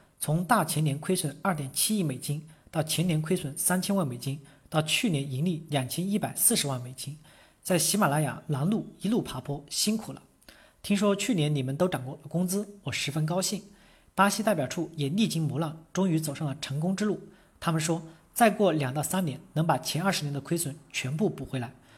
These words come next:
我认为五年能做平就不错了，我就很高兴了。巴西的亏损也有我们盲目领导的责任，不能全怪员工。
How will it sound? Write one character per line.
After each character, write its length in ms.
我 140
认 200
为 140
五 160
年 160
能 160
做 180
平 260
就 100
不 100
错 200
了， 100
我 80
就 120
很 160
高 200
兴 200
了。 120
巴 140
西 100
的 80
亏 180
损 220
也 100
有 100
我 140
们 180
盲 140
目 160
领 180
导 120
的 100
责 180
任， 280
不 80
能 180
全 240
怪 180
员 180
工。 240